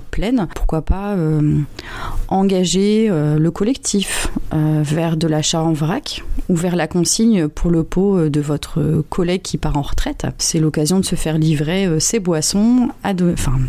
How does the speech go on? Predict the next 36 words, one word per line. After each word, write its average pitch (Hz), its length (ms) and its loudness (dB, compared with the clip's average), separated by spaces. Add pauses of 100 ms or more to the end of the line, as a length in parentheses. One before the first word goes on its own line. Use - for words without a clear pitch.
(120)
directement 196 480 -2
sur 180 180 0
le 165 120 0
lieu 170 160 2
de 170 40 -8
travail 196 440 -2 (400)
plutôt 185 240 -2
que 202 60 0
d'aller 165 220 -2
les 160 40 0
chercher, 190 520 -2
euh, 175 80 0
dans 170 120 2
le 170 80 4
supermarché 156 560 -2
du 160 120 0
coin. - 240 -4 (200)
Si - 340 -4
votre 185 600 -2
sujet 214 640 2
de 202 100 2
prédilection, 196 720 0
c'est, 185 360 0
euh, 156 480 2
de 170 140 -2
voir 190 320 0
développer 196 600 0 (180)
l'économie 180 500 2
locale, 185 460 0 (100)
ben, 160 580 0
à 156 100 0
ce - 120 -2
moment-là, 208 520 2 (300)
réalisez 175 600 0
un 190 60 0
maximum, 190 800 0